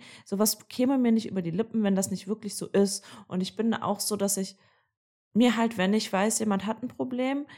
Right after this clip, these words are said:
ich nehme mir auch Zeit dafür und ich hinterfrag das auch und überleg auch, wo das herkommen könnte. Und dadurch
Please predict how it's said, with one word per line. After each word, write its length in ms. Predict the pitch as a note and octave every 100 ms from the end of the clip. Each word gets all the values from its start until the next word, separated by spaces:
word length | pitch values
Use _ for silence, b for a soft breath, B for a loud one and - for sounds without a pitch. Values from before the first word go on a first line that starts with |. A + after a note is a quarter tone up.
| B
ich 140 | F#3
nehme 200 | A#3 B3+
mir 80 | -
auch 100 | F3+
Zeit 340 | - G#3+ A#3
dafür 520 | F#3 F#3 F#3+ F#3 G3+ -
und 240 | F#3+ F#3+
ich 80 | F#3+
hinterfrag 600 | G#3+ G#3 F#3+ - A3+ A#3
das 200 | F#3+ -
auch 240 | - F3+
und 160 | - F3
überleg 380 | F3 F#3 A3+ -
auch, 160 | F#3+
wo 80 | F3+
das 220 | F3 F3
herkommen 440 | A#3 C4 - F3+ E3+
könnte. 480 | - D#3+ F3 G3+ G#3 B B B
Und 380 | - F#3+ G3 - - _ _ _ _ _ _ _ _ _
dadurch 600 | - F3+ G#3 A#3+ A#3 -